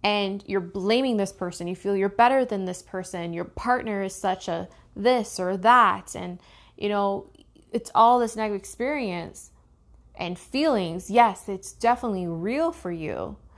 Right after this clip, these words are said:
but you can change the fear around it. You can change the energy around that. You can change the outcome of it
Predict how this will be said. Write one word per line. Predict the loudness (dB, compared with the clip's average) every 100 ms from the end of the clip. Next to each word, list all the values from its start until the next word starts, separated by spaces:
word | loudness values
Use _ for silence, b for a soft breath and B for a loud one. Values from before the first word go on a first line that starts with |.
| B B B
but | -2 0
you | 0
can | 0 0
change | 0 -4 -2 0 2 0 0 -2 -8
the | -2 -2
fear | -2 -4 0 4 4 4
around | 4 2 0
it. | -2
You | -4
can | -6 -6
change | -6 -6 -4 -4 -4
the | -4 -4 -2
energy | -2 0 -2 -2
around | -2 -2 -2 -2
that. | -4 -2
You | -2
can | -2 -2
change | 0 -2 -2
the | 2
outcome | 2 2 -2 -4 0
of | 0
it | -2 -6 -12